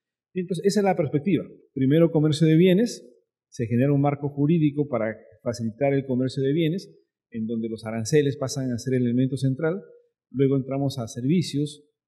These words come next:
a capitales, a personas, en donde ya la legislación interna es la que tiene que revisarse, y ahora estamos viendo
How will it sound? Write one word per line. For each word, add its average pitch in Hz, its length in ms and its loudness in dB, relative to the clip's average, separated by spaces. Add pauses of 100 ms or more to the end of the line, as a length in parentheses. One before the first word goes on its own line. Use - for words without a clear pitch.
(320)
a 104 120 -20
capitales, 143 840 -2 (200)
a - 100 -20
personas, 165 580 -4 (600)
en 117 360 -2
donde 113 300 -2
ya 127 140 -2
la 143 140 0
legislación 117 480 -4
interna 139 720 0
es 123 160 -4
la 117 120 -4
que 110 100 -14
tiene 127 260 0
que 131 80 -4
revisarse, 139 540 0 (640)
y 123 140 -2
ahora 139 160 0
estamos 135 380 -4
viendo 139 400 -4